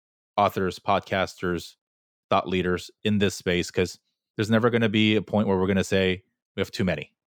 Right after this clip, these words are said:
Unfortunately, I, I, you know, the world's not gonna change overnight in, in a positive way. And so we need to continue to do the work. Dear white woman dot com is where you can find everything that you need to know about the podcast, the book, ways you can learn about their individual work and, and get in touch with them.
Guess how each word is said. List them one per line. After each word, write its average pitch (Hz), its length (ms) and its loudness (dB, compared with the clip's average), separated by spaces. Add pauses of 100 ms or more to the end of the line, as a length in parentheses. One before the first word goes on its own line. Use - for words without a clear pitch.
(240)
Unfortunately, 110 760 0
I, 92 140 2
I, 143 40 -2
you 104 180 -2
know, 78 320 -6
the 98 60 -4
world's 107 260 2
not 107 120 2
gonna 90 160 -2
change 90 280 -2
overnight 85 420 -2 (500)
in, 98 180 -2
in 92 120 0
a 87 60 0
positive 90 520 0
way. 85 220 0
And 87 120 0
so 95 120 0
we 95 100 0
need 95 120 0
to 98 80 -2
continue 98 320 -2
to 95 40 4
do 95 60 2
the 95 60 2
work. - 300 -2 (140)
Dear 131 160 6
white 135 180 6
woman 127 220 2
dot 117 220 2
com 135 260 2
is 117 100 -2
where 113 80 4
you 104 40 0
can 107 140 -4
find 104 280 0
everything 139 600 0 (180)
that - 120 -2
you 107 140 0
need 101 180 0
to - 80 -2
know 117 380 2 (180)
about 95 500 0
the 107 80 -8
podcast, 127 500 0
the - 80 -6
book, 120 260 0 (160)
ways 101 400 0
you 98 60 -12
can 92 160 -4
learn 98 180 4
about 90 300 0
their 104 160 4
individual 92 500 0
work 127 300 2 (380)
and, 92 140 -2
and 95 140 2
get 92 140 2
in 90 100 0
touch - 240 -2
with 107 120 0
them. 104 220 4